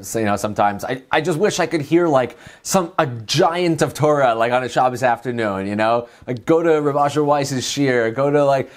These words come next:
it's one of these, Moshe Weinberg, or go to somebody who's, like, inspirational, who's impactful. And in New York, you know, you kinda take it for granted. It's like, "Oh, you missed the drasha this week. Okay."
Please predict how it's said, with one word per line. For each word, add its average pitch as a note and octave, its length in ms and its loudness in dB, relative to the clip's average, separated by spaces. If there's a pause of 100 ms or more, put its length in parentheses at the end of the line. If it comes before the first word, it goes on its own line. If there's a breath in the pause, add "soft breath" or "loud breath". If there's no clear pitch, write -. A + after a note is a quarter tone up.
(120)
it's - 120 -14
one F3+ 100 4
of F3 40 2
these, D#3 180 4
Moshe D#3+ 420 2
Weinberg, D3 460 0
or C#3 140 4
go E3+ 160 2
to G3 60 0
somebody E3 500 0
who's, C3 320 -2
like, B2 180 2
inspirational, C#3 760 0
who's A#2 160 0
impactful. B2+ 540 -2 (200 loud breath)
And B2 120 2
in C3 120 2
New C#3 80 0
York, F#3 340 2
you B2+ 60 0
know, A#2 140 2
you C3 120 -2
kinda F#3 180 0
take D#3 140 0
it C3 60 -10
for B2+ 80 -10
granted. D3 500 0
It's F#2+ 140 -2
like, A#2 100 2
"Oh, F#3 160 4
you D#3 140 2
missed C#3+ 220 -2
the C3+ 60 -6
drasha C3+ 360 0
this A#2+ 160 -2
week. B2 220 0
Okay." C3 300 0